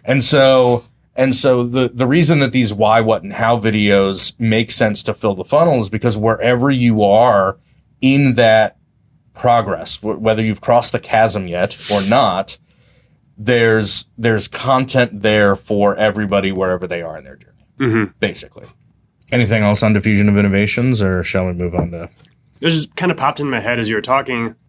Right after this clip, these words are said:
Speaker 2: What kinds of companies are innovators? Uh, because we're, we're, I guess I'm talking about this in the, the B two B realm, right? So a company might be a buyer, right?
Speaker 1: Mm-hmm.
Speaker 2: Um, representing a buyer. So, like, what I B M, they're a big company.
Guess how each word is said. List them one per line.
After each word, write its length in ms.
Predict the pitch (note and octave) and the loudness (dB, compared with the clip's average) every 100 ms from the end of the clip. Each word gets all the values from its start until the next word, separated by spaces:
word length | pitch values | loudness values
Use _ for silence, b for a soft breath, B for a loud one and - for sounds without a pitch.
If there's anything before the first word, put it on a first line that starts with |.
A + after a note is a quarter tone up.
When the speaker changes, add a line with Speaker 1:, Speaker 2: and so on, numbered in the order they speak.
| _ | _
Speaker 2:
What 260 | D3 F#3+ - | -4 -4 -2
kinds 320 | - D#3 D3 | -2 -2 0
of 140 | B2+ | -4
companies 720 | B2+ B2+ A#2 A#2 A2+ G2+ - - _ _ _ _ _ _ _ - | -2 -4 -2 0 0 -2 -6 -10 _ _ _ _ _ _ _ -4
are 240 | B2 A#2+ | 0 0
innovators? 760 | A#2 A#2 G#2 G2 F#2 - - - _ _ _ _ _ _ D#3 | -2 -4 -2 -4 -4 -8 -10 -10 _ _ _ _ _ _ -4
Uh, 160 | E3 | -4
because 240 | E3 D#3+ C#3+ | -2 -2 -2
we're, 120 | - - | -6 -8
we're, 160 | D3 - | -12 -8
I 40 | C#3 | -4
guess 160 | C#3 | -4
I'm 80 | B2 | -2
talking 220 | B2+ B2 | -4 -2
about 160 | A#2+ A2+ | -2 -4
this 140 | A2 | -6
in 80 | A2+ | -6
the, 180 | G#2+ G2 | -8 -8
the 100 | A#2+ | -18
B 160 | A#2+ A#2 | -12 -10
two 80 | A2 | -10
B 260 | A2+ A2 | -10 -10
realm, 380 | G#2 G#2+ G#2 G2+ | -8 -6 -6 -6
right? 180 | G#2+ G#2+ | -6 -4
So 160 | - G#2+ | -4 -4
a 60 | |
company 480 | - C3 A#2 A#2 A2+ | -4 -6 -4 -4 -4
might 360 | G#2 A#2 A2 A2 | -6 -8 -8 -6
be 100 | G#2+ | -10
a 80 | |
buyer, 440 | G2 G#2 F#2+ F#2 F#2+ | -6 -8 -8 -12 -14
right? 220 | G#2 G#2+ _ _ | -12 -12 _ _
Speaker 1:
Mm-hmm. 560 | - - A2+ G#2+ G2+ - | -8 -6 -4 -6 -6 -6
Speaker 2:
Um, 480 | A#2 G#2+ G#2 G2+ F#2+ _ _ _ | -4 -2 -6 -12 -18 _ _ _
representing 540 | A2+ G#2+ G#2 G#2+ G#2 | -14 -10 -6 -4 -6
a 40 | G2+ | -6
buyer. 360 | G2 F#2+ F#2+ B B B B B B B B - | -6 -6 -8 B B B B B B B B -4
So, 140 | G3 | 0
like, 220 | F#3+ - _ _ | 0 -4 _ _
what 220 | D#3 F3 | -4 -2
I 160 | D#3 D#3+ | 0 -2
B 200 | D3 C#3+ | 0 0
M, 160 | G2+ | -2
they're 160 | G2 D#3 | -2 0
a 60 | C3+ | 0
big 240 | C#3+ C3 | -2 -2
company. 480 | C#3 C3 C3 B2+ | -6 -4 -2 -4